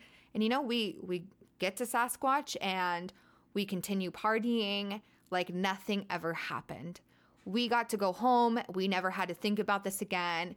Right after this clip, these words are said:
You know, nothing, no repercussions came of this whatsoever. I never had to tell my parents this happened.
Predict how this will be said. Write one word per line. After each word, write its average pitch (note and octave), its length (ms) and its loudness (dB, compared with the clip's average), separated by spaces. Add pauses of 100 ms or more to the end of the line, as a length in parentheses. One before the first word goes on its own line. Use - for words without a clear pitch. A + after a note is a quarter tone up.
(200)
You F#3+ 140 -2
know, E3+ 340 0 (320)
nothing, G#3+ 640 2
no C4+ 340 4
repercussions C4+ 720 2
came G3+ 180 -2
of F#3 120 0
this F#3+ 180 0
whatsoever. G3 960 0
I F3 100 -4
never F#3 220 -2
had F3 140 0
to E3 40 0
tell F3+ 160 -6
my D3+ 120 -4
parents C4 460 0
this A#3+ 100 -8
happened. G#3+ 520 0